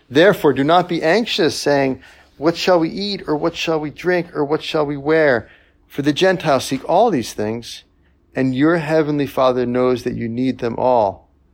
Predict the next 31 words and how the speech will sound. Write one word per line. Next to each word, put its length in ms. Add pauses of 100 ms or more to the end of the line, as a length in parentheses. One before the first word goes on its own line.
(640)
But 140
seek 260
first 320
his 140
kingdom 440
and 80
his 140
righteousness, 840 (520)
and 120
all 240
these 280
things 260
shall 160
be 120
yours 280
as 100
well. 440 (1500)
Therefore, 340
do 100
not 200
be 100
anxious 340
about 200
tomorrow, 360
for 140
tomorrow 440
will 60
be 120
anxious 260
for 140
itself. 500